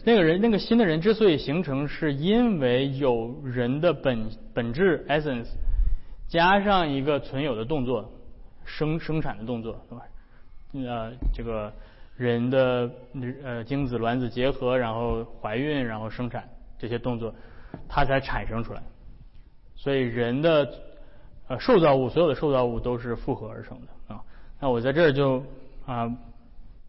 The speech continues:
不花太多的时间来讲。那，但是你，嗯，我们能够看出来，这就是上帝与受造物之间的区别。上帝是绝对的 being，上帝是绝对的 being。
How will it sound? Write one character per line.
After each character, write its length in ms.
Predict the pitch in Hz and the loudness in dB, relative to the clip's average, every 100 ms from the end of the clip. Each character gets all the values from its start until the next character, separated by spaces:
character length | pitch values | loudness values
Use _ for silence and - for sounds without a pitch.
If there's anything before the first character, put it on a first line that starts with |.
| - - - - - - | -20 -20 -20 -20 -20 -8
不 100 | - | -2
花 180 | 127 127 | 2 2
太 160 | 147 131 | 4 2
多 140 | 123 | 2
的 80 | 127 | 0
时 140 | 127 | -2
间 300 | 117 117 117 - - - - - - - | -2 -2 -2 -6 -16 -20 -20 -20 -20 -12
来 240 | 117 110 117 | -4 -2 -2
讲。 220 | 120 - - - - | -4 -8 -14 -12 0
那， 240 | 135 131 - - - - - - - - | 2 2 -2 -20 -20 -20 -20 -18 -18 -6
但 180 | - 208 | 4 6
是 240 | 190 190 175 | 8 6 6
你， 240 | 151 151 208 | 4 0 -2
嗯， 300 | 165 156 - 160 | -4 -4 -6 -4
我 120 | 151 | 0
们 140 | 147 | 2
能 100 | 147 | 2
够 80 | 175 | 2
看 160 | 180 175 | 2 4
出 60 | |
来， 120 | 147 | 4
这 180 | 147 220 | 6 6
就 140 | 190 175 | 6 6
是 220 | 160 147 | 4 4
上 320 | - 214 180 | 6 6 6
帝 200 | 175 160 | 6 6
与 140 | 127 117 | 4 0
受 180 | - | 2
造 160 | 156 147 | 6 6
物 100 | 143 | 6
之 80 | 135 | 2
间 120 | 135 | 0
的 60 | 131 | -2
区 180 | - 127 | -4 -6
别。 220 | 107 107 | -6 -10
上 380 | - 240 220 185 | 0 4 6 4
帝 220 | 196 185 | 4 2
是 240 | - 175 143 | 2 0 0
绝 300 | - 123 151 | 0 0 4
对 180 | 254 | 4
的 120 | 165 143 | 4 2
being， 720 | - - 147 151 123 117 - | -2 -4 0 0 0 -4 -4
上 140 | 185 | 0
帝 80 | 170 | 0
是 120 | 156 | -2
绝 220 | 135 127 | -2 0
对 180 | 202 190 | 4 4
的 60 | 131 | 2
being。 280 | 123 113 | -2 -2